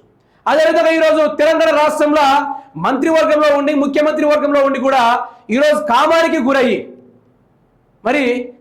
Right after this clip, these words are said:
లైంగిక దాడికి, వేధింపులకు గురై ఆవిడ గారు వెళ్ళిపోయిన పరిస్థితి. ఆవిడ గారు దా ఇండియా అనుకుంటా, దా తెలంగాణ అనుకుంటా ఆమె చెప్తా ఉంటే పరువు పోయిన పరిస్థితి.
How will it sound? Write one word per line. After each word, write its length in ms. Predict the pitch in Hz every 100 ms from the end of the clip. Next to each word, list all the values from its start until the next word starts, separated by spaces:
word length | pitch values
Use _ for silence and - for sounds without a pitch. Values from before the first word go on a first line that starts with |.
| 175
లైంగిక 480 | 220 302 302 320 311
దాడికి, 600 | 269 285 330 320 302 277
వేధింపులకు 600 | 196 262 294 320 311 302
గురై 480 | 269 277 247 247 - - _
ఆవిడ 280 | 196 269 294
గారు 200 | 277 254
వెళ్ళిపోయిన 480 | 226 247 285 277 269
పరిస్థితి. 500 | - 214 226 202 127 - _ _
ఆవిడ 240 | 202 269 285
గారు 580 | 269 285 247 233 - - - 170
దా 160 | 240
ఇండియా 380 | 226 247 269 302
అనుకుంటా, 400 | 269 254 247 233
దా 140 | 226
తెలంగాణ 480 | 220 220 247 269 262
అనుకుంటా 640 | 233 208 208 226 202 202 - - _ -
ఆమె 160 | 214 254
చెప్తా 380 | 247 247 285
ఉంటే 680 | 277 269 262 233 214 214 - - _ -
పరువు 280 | 233 311 294
పోయిన 200 | 269 254
పరిస్థితి. 680 | - 240 285 285 190 -